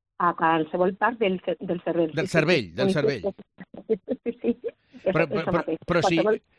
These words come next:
Speaker 1: com és una afectació... Perdona.
Speaker 2: No, no, t'a-, t'anava a preguntar si, si això, l'obstrucció d'aquesta artèria passa a una cama, no, no, no, no entendríem això com un ictus?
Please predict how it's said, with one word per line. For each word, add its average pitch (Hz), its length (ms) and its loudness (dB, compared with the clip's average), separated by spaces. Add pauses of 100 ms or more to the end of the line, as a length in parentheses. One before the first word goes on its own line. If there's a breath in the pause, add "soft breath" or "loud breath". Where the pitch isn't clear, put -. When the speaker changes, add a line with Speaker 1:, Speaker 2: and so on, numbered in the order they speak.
(180)
Speaker 1:
com 226 140 2
és 233 100 -2
una 277 280 2
afectació... 240 580 -4 (300)
Perdona. 185 340 -6 (760)
Speaker 2:
No, 175 160 2
no, 202 120 0 (140)
t'a-, 156 180 -6
t'anava 160 240 -4
a 202 60 -6
preguntar 196 260 -2
si, 170 200 -6
si 160 140 -6
això, 160 260 -4
l'obstrucció 151 600 -8
d'aquesta 170 300 -6
artèria 147 360 -4
passa 147 300 -4
a 135 180 -6
una 147 180 -2
cama, 165 280 0 (680)
no, 139 160 -4
no, 160 240 -2
no, 143 200 -4 (160)
no 151 240 -8
entendríem 156 340 -4
això 147 200 -6
com 139 140 -8
un 135 120 -6
ictus? 254 320 -14